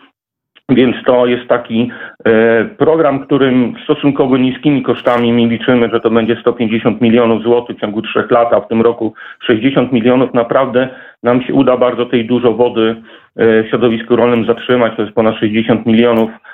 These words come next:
e, m-, e, metrów sześciennych. My już to wprowadzamy popilotażowo, e, w województwie zachodniopomorskim, a na przykład w województwie wielkopolskim już udało nam się sporo tej wody,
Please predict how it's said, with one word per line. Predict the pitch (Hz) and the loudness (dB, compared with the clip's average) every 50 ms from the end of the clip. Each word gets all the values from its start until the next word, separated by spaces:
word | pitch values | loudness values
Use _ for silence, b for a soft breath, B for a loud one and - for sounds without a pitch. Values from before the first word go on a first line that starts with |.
| B B B B B B 98 | B B B B B B 2
e, | 110 | 2
m-, | 110 113 113 120 127 127 117 113 120 | 4 4 4 4 2 2 0 0 0
e, | 123 123 120 | 0 0 0
metrów | 123 127 127 123 - 120 113 - | 0 0 0 0 -2 -6 -6 -4
sześciennych. | - 120 120 - - 135 120 120 120 117 113 - | -4 -4 -2 -2 0 0 2 2 2 0 0 0
My | 131 131 127 | 0 0 2
już | 123 117 - - | 0 0 -2 -2
to | - 131 120 | 0 0 0
wprowadzamy | - - 131 123 120 127 120 - 135 127 131 127 | 0 -2 0 0 2 0 0 2 0 0 0 0
popilotażowo, | 123 - 113 - - 135 120 117 117 - 120 104 120 123 117 113 113 113 107 110 110 - B B B B B B B - | -2 -4 -8 -8 -2 0 2 2 2 2 0 0 2 0 2 2 2 2 2 0 -2 -6 B B B B B B B 0
e, | 117 117 110 113 117 | 2 4 4 4 2
w | 101 101 104 | 0 -2 0
województwie | 127 127 123 120 110 113 120 117 - - - 120 113 110 | 0 2 2 2 0 0 -2 -4 -4 -4 -2 0 0 0
zachodniopomorskim, | 123 123 - 131 123 127 127 123 - 139 139 156 156 147 - - - 135 131 127 127 B B B | 0 0 0 0 0 0 0 0 0 0 2 2 2 0 -2 -4 -4 -2 -2 -2 -4 B B B
a | B 135 | B 2
na | - 202 | 2 2
przykład | - - - 135 147 139 127 | 0 0 -2 0 0 0 0
w | 123 | 0
województwie | 139 143 139 139 131 143 135 - - 139 131 | 2 2 2 2 0 0 -2 0 0 0 2
wielkopolskim | 127 135 117 - 147 135 - 139 131 127 - - 131 127 123 | 2 0 0 0 -2 -2 0 0 -2 -2 -2 -2 -2 0 0
już | 120 117 - | 0 0 0
udało | 113 113 117 117 110 113 110 | 0 2 2 2 2 2 2
nam | 107 107 104 - | 0 -2 -4 -4
się | - 110 107 - | -6 -8 -8 -4
sporo | - 120 117 110 101 | 0 0 0 0 0
tej | - 104 98 | -2 -2 -2
wody, | 98 117 113 107 104 104 101 107 | 0 0 0 0 0 0 -2 -2